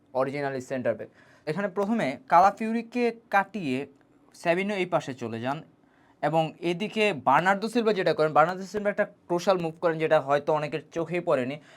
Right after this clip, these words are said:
বার্নার্দো সিলভা এখানে টমাস পার্টে নিচে নেমে এসেছিলেন, তিনি টমাস পার্টেকে নিয়ে ফ্ল্যাঙ্কে চলে যান।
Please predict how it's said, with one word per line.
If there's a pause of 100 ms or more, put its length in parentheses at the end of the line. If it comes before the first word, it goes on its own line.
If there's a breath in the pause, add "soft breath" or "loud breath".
(180 soft breath)
বার্নার্দো
সিলভা
এখানে
টমাস
পার্টে
নিচে
নেমে
এসেছিলেন,
তিনি
টমাস
পার্টেকে
নিয়ে (240)
ফ্ল্যাঙ্কে
চলে
যান।